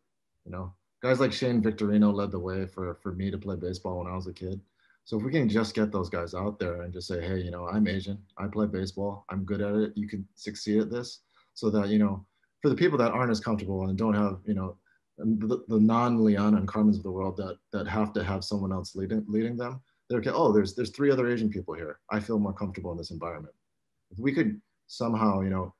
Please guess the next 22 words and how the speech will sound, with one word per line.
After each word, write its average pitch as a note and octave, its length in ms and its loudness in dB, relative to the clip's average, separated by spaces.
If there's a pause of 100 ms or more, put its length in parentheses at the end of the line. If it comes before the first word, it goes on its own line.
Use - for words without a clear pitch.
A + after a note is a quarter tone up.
(480)
allow G#2+ 280 4
those G#2+ 200 4
guys G#2+ 240 4
to G2 100 -8
lead G2 360 2
and F2 120 -6
say, E2+ 140 -4
"Hey, F2 260 -2
you E2 60 -12
know, E2+ 120 -10
I'm G#2+ 220 0
Asian, G2 420 0
I G#2+ 120 -2
play G#2+ 180 2
baseball. F#2 440 -4
This G#2+ 160 -2
is F#2 140 -6
a E2+ 80 -6
safe G#2 320 -2
place G2 260 -6
for F2 220 -6
us." G#2+ 360 -8